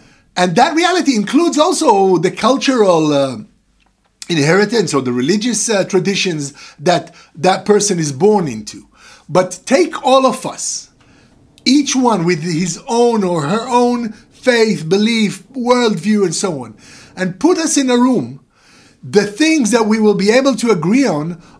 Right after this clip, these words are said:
are the real. There's a chair there. Okay, we can, four chairs,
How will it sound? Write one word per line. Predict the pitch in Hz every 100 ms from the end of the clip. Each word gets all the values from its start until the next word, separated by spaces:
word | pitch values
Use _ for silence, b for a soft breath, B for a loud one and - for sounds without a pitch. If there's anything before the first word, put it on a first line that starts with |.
| -
are | 214 220
the | 214
real. | 240 320 247 127 - _ _ _ _ -
There's | 160 139
a | 139
chair | - 202 214
there. | 247 226 131 104 b b b b -
Okay, | 262 262 359 302 139 156 - 208
we | 202
can, | 208 165 - - - _
four | - - 196 214
chairs, | 208 233 262 285 208 123